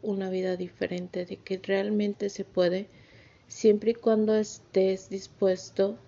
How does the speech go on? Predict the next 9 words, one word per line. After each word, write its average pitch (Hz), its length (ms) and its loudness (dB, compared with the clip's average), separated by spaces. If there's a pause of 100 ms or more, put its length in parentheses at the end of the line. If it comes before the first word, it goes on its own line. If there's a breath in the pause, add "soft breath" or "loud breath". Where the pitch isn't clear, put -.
(160)
a 202 160 -4
pagar 190 240 0
el 185 160 0
precio, 185 580 -2
siempre 202 380 -2
y 226 40 -6
cuando 208 320 0
estés 208 360 -4
dispuesto 196 880 -6